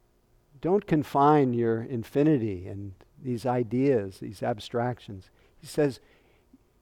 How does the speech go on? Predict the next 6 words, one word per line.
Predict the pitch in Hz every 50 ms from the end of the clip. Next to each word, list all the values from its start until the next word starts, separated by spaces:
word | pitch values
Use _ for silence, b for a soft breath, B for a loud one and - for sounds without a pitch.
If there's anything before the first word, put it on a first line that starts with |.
| _ - - _ _ _ _ _ _
"Your | - 131 131 139 139
naked | 139 143 147 151 156 175 202 208 202 - 208 196 170
awareness, | 175 165 165 165 165 170 175 170 156 131 98 90 - - - - - _ _ _ _ _ _ _ _ _ _ _ _ _ _ _ _ _ _ _ _ _ _ _ _ _ _ _ _ _
just | - 165 - -
being | - 196 202 196
aware, | 190 180 185 196 202 180 113 78